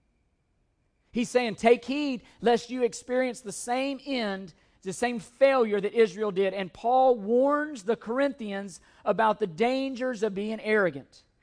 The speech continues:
and overly confident in their ability to resist temptation,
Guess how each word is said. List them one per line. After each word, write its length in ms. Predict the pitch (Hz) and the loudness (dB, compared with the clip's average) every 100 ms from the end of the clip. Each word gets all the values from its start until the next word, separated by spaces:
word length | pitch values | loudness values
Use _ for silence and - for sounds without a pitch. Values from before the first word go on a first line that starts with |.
| _ | _
and 140 | 185 170 | -8 6
overly 580 | 220 262 254 247 240 247 | 6 6 2 2 2 2
confident 640 | - 254 254 196 190 190 | 0 0 0 -4 -10 -8
in 160 | 196 | -6
their 180 | 196 220 | -2 0
ability 680 | 220 175 262 214 147 170 165 _ _ _ _ _ _ _ _ _ | 0 8 8 8 -2 -6 -6 _ _ _ _ _ _ _ _ _
to 100 | - | 0
resist 440 | 214 180 233 233 - | 2 4 4 4 -2
temptation, 600 | 220 196 196 160 131 | -8 -2 -2 -2 -12